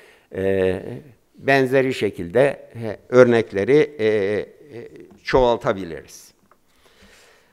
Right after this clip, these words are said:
Aslında, e, Kaşgarlı Mahmud'un Divanı, e, Lügatında, e, deniz araçları için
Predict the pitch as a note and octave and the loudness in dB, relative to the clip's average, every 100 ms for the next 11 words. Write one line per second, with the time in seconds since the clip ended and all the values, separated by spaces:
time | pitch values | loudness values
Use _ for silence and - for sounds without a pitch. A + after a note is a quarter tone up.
0 | _ _ - D3+ D#3 E3+ F3 E3 G3 F#3 | _ _ 0 0 0 -4 -2 4 6 6
1 | - - - - C3+ C3 B2+ B2 A#2+ A#2+ | 2 -12 -20 -8 -4 -2 -2 -4 -6 -8
2 | C3 B2+ - - - _ _ _ _ - | -10 -14 -16 -20 -20 _ _ _ _ -4
3 | D#3 D3 - D#3+ D#3+ F3+ F3 D3+ C#3 C3+ | -2 -2 4 4 6 2 4 4 4 0
4 | B2 C#3 D#3 C#3 A2 C3 B2+ C#3 C#3 C#3+ | -2 -2 -4 -6 -8 -8 -2 -2 0 -2
5 | - - A2 A2 G#2 G#2 G2 F#2 F#2 G#2+ | -4 -6 -4 -2 -2 -2 -4 -4 -6 -6
6 | A#2+ A2+ A2 - G#2+ G#2 C3+ E3+ - - | 0 2 0 -4 -8 2 2 2 -2 -12
7 | B2 B2 A#2 A2+ G#2+ - - _ _ G#2+ | -8 -2 -2 -2 -6 -10 -20 _ _ -6
8 | A2 C#3 D#3 D3 - A#2 A#2+ A#2 - A2+ | 0 2 0 -2 -4 0 2 2 -2 -2
9 | A2 A#2 F2+ F#2+ - C#3+ D3 | 0 -2 -4 -10 0 0 0